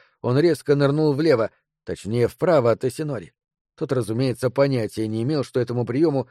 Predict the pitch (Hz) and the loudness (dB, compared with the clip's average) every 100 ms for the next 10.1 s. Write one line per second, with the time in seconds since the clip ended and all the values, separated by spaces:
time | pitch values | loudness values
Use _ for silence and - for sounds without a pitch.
0 | _ _ _ 139 143 135 160 127 117 110 | _ _ _ 4 4 4 2 2 0 0
1 | 139 - 143 - 131 131 127 135 151 135 | -2 -2 -4 -2 0 2 4 4 2 -2
2 | 175 - 196 - _ _ _ - 107 127 | -6 -4 -8 -8 _ _ _ -6 -2 0
3 | 123 117 139 180 165 _ _ _ _ - | 0 -2 -4 -4 -6 _ _ _ _ -2
4 | 131 113 120 139 - 143 139 160 185 175 | 0 2 2 2 -2 -2 -2 0 2 2
5 | 175 170 131 92 110 101 - - - _ | 2 2 0 -2 -6 -6 -10 -14 -20 _
6 | _ _ _ _ _ 120 151 147 151 147 | _ _ _ _ _ 2 2 4 2 0
7 | - 123 156 175 175 175 196 175 _ _ | 2 2 4 4 2 2 0 -2 _ _
8 | 120 131 131 151 135 151 135 135 135 131 | 2 2 6 6 6 4 6 4 2 0
9 | 123 131 160 127 147 139 151 139 131 123 | 0 2 2 0 -4 -2 -2 2 2 2
10 | 110 | -4